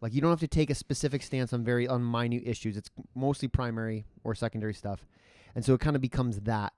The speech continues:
for, uh, unity. It's kinda saying, "Okay, are you at least good with the Augsburg?" People say, "Yeah,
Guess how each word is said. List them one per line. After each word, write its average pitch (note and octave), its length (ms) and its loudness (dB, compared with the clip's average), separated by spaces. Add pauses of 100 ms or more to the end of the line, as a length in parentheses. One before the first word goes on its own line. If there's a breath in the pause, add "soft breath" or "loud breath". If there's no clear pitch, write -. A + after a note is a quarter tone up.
for, A2 360 0 (200)
uh, G#2+ 140 -2 (160)
unity. A2+ 460 0
It's - 120 -12
kinda A2 180 -2
saying, G2+ 220 -4
"Okay, G#2 160 -4 (140)
are A2 100 2
you A#2 80 4
at B2+ 80 2
least D3 280 2
good D#3+ 120 6
with C#3+ 140 2
the C3 120 -2
Augsburg?" C3+ 520 2
People A2+ 240 -6
say, G#2 140 -4
"Yeah, A2 240 0